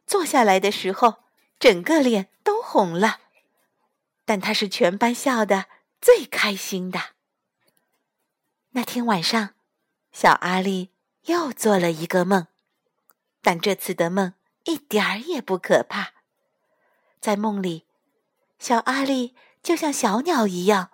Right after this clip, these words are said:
飞过屋顶，飞过花园，飞过城市，而且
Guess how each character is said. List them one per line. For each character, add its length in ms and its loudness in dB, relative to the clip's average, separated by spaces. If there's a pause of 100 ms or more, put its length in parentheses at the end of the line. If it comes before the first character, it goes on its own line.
飞 200 0
过 200 2
屋 240 -2
顶， 240 -4 (500)
飞 120 -2
过 160 -6
花 280 -4
园， 320 -6 (500)
飞 120 0
过 140 2
城 320 -4
市， 340 -2 (600)
而 120 -2
且 340 0